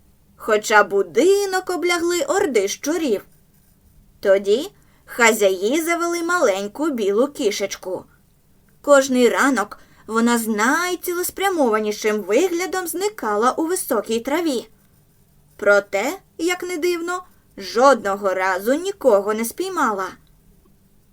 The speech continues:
Що ще більш дивно, кіт-старожил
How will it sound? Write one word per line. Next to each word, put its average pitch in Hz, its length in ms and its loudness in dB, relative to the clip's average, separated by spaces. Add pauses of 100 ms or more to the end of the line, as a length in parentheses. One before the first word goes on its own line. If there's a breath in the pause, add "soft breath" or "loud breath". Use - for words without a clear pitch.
(320)
Що - 420 0
ще 330 540 0
більш 240 500 2
дивно, 233 600 2 (580)
кіт-старожил 233 1120 0